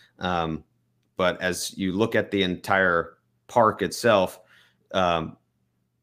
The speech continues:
this park has lots of capacity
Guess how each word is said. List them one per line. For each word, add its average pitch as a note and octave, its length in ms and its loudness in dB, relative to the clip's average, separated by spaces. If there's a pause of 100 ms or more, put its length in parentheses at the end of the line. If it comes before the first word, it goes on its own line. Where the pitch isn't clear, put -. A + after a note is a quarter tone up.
(120)
this A2 180 -2
park G#2 380 2
has F#2 380 -2 (120)
lots G2+ 500 0
of F#2+ 140 -2
capacity E2+ 800 -4